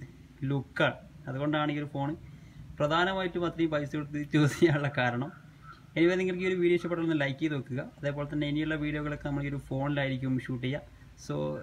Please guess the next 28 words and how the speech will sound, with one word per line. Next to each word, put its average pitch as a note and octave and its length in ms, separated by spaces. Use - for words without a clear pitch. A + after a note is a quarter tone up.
പെട്ടെന്ന് C#3+ 240
തന്നെ C#3+ 180
കാണാം. C#3+ 160
Bye C#3 180
friends. C3+ 340
പിന്നെ F3 180
ഈ D#3+ 120
ഒരു F3 120
ഫോണിലെ D3+ 440
ബോക്സിൽ C#3+ 540
വരുന്ന D3+ 300
കാര്യങ്ങൾ C3+ 300
എന്ന് C3+ 120
പറഞ്ഞു B2 200
കഴിഞ്ഞാൽ A#2 220
പറയാൻ C3+ 260
വിട്ടുപോയതാണ്. B2+ 420
നമുക്കൊരു, G3+ 340
ഏഹ്, D#3+ 200
sim E3 140
remove D#3+ 240
ചെയ്യാൻ E3+ 160
പറ്റിയൊരു D#3 260
സംഭവമുണ്ട്. B2+ 340
ഇവിടെ F3 220
ഒരു F#3 160
ചാർജിങ് D#3 400
കേബിളാണ്. C3+ 480